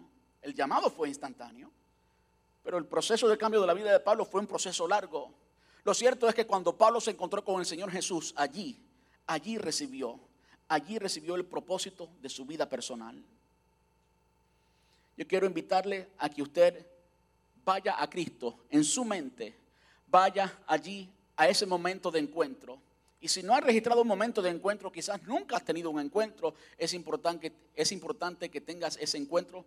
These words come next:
posiblemente hoy. Y no hay que apurarlo. El Señor no está apurado. Hablando de, escuche bien esto, hablando de dinámicas de iglesia.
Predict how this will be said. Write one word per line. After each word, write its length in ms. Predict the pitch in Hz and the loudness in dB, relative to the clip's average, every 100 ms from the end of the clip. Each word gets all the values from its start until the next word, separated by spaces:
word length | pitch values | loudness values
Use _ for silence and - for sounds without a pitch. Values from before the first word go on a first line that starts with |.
| _ _ | _ _
posiblemente 640 | - - 160 165 170 - 143 | -10 -6 -4 -4 -6 -6 -4
hoy. 380 | 175 190 127 - _ _ _ - | -4 -6 -10 -18 _ _ _ -12
Y 80 | 151 | -8
no 80 | |
hay 60 | 226 | -6
que 100 | - | -4
apurarlo. 560 | - - 208 170 160 131 _ _ _ _ _ _ _ _ _ | -2 0 0 -2 -10 -10 _ _ _ _ _ _ _ _ _
El 140 | - 170 | -6 -4
Señor 240 | 180 202 | -4 0
no 80 | 208 | 2
está 160 | 208 | 4
apurado. 560 | 214 190 196 190 156 151 - _ _ _ _ _ _ _ _ _ - | 4 4 4 4 -2 -8 -16 _ _ _ _ _ _ _ _ _ 2
Hablando 380 | 202 262 262 | 6 8 8
de, 380 | 233 208 185 - _ _ _ _ | 8 4 0 -10 _ _ _ _
escuche 280 | - 226 220 | -8 -2 0
bien 180 | 202 185 | 0 -2
esto, 320 | 170 - 135 | -6 -8 -8
hablando 420 | - 180 233 247 220 | -4 0 2 2 2
de 400 | 202 185 135 _ _ | 0 -4 -10 _ _
dinámicas 520 | 190 190 240 226 175 | -8 -4 -4 -4 -4
de 80 | 165 | -4
iglesia. 460 | 151 143 139 143 | -4 -6 -6 -10